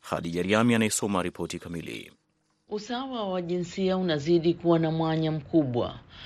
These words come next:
Speaker 2: Kwa mwenendo wa sasa, idara ya U N Women inaweka uko mbali kwa miaka mia tatu. Katibu mkuu wa Umoja Mataifa alisema kwenye hotuba yake kabla ya siku ya kimataifa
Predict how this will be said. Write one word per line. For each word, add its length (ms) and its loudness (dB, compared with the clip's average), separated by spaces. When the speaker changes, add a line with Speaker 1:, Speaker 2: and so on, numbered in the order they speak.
Speaker 2:
Kwa 140 -4
mwenendo 520 2
wa 100 4
sasa, 480 -4
idara 440 0
ya 340 0
U 100 2
N 120 -2
Women 580 0
inaweka 880 0
uko 240 -4
mbali 380 0
kwa 140 -2
miaka 440 -2
mia 240 -2
tatu. 640 -6
Katibu 480 2
mkuu 300 0
wa 100 6
Umoja 420 2
Mataifa 640 -2
alisema 500 -2
kwenye 180 -2
hotuba 440 2
yake 340 0
kabla 360 -2
ya 100 2
siku 280 -6
ya 60 0
kimataifa 800 -2